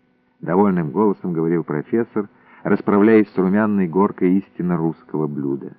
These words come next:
Знаете, кто их печёт? Беглый повар ресторана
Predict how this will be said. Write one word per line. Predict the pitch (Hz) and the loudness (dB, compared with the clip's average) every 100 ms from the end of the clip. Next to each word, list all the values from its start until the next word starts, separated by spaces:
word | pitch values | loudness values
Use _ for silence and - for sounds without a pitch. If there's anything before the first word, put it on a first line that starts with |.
| _ _ _ _ _ - | _ _ _ _ _ -20
Знаете, | - 113 156 147 | -4 2 2 0
кто | - | 0
их | 147 131 | 0 0
печёт? | 139 120 90 73 _ _ _ _ _ _ _ | -4 -2 -4 -8 _ _ _ _ _ _ _
Беглый | 76 67 135 135 131 | -12 2 4 6 4
повар | 110 120 135 127 | 4 2 2 2
ресторана | 117 110 - 110 120 117 | 0 -2 0 0 0 -4